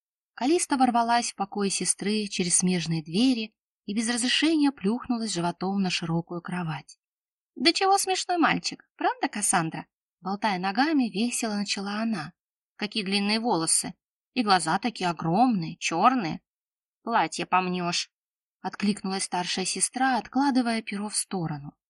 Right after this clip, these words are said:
Подула на написанное, заложила страницу книги закладкой, отодвигая толстый том в сторону. «Что ты пишешь?» «Исторический очерк. Последний Аверон Авалийской войны. Господин Вук задал.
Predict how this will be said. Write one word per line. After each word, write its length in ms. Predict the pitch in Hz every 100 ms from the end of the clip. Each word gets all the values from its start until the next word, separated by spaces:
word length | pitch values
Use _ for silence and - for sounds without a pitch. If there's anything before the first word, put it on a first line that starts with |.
| _ _
Подула 500 | 165 160 214 254 262
на 100 | 254
написанное, 840 | 262 247 254 - 247 233 226 226 _ -
заложила 520 | 170 170 160 214 247
страницу 500 | - 247 240 247 233
книги 340 | - 226 214
закладкой, 800 | 202 226 - 208 214 - 208 202 _ _ _ _
отодвигая 480 | 180 160 170 170 170
толстый 540 | 175 180 208 - 196
том 360 | - 180 180 175
в 60 |
сторону. 600 | - - 170 160 151 151 - _ _ _ _ -
«Что 200 | - 480
ты 140 | 480
пишешь?» 480 | - 226 - - - _ _ _ _ -
«Исторический 760 | 170 - 202 214 196 - 220
очерк. 500 | 190 160 - 180 - _
Последний 500 | - 254 330 262 196
Аверон 480 | 190 180 202 202 202
Авалийской 500 | 190 190 190 - 208
войны. 460 | 202 208 170 156 - _ _ _
Господин 540 | 254 285 - 320 339 285
Вук 200 | 165 156
задал. 420 | 156 156 -